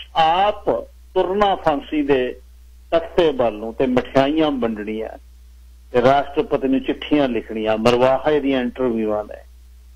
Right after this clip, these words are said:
ਇਹਨਾਂ ਨੂੰ ਦੱਸਣਾ ਤੇ ਅਜਾਨ ਵੇਲੇ ਕੌਮ ਨੂੰ ਕਹਿ ਕੇ ਜਾਣਾ, ਉਹ ਇਕੱਠੇ ਰਹੋ, ਮਿਹਨਤ ਕਰਦੇ, ਇਸ ਤੇ ਚੱਲੇ,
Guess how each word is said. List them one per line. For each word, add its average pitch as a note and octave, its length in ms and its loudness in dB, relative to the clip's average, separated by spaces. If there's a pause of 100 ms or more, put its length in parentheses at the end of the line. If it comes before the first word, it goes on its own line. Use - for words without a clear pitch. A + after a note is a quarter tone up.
(320)
ਇਹਨਾਂ F3+ 160 4
ਨੂੰ E3+ 100 -2
ਦੱਸਣਾ E3 320 2
ਤੇ F3+ 200 2
ਅਜਾਨ D3 360 2
ਵੇਲੇ F#3 200 4
ਕੌਮ E3 320 2
ਨੂੰ F3 140 -2
ਕਹਿ D3+ 140 2
ਕੇ F3 100 2
ਜਾਣਾ, D#3 280 0
ਉਹ G#3 120 2
ਇਕੱਠੇ - 420 -4
ਰਹੋ, B2+ 220 2
ਮਿਹਨਤ B2 300 -4
ਕਰਦੇ, A#2 340 2
ਇਸ D3+ 60 -2
ਤੇ D#3+ 140 0
ਚੱਲੇ, D#3+ 520 0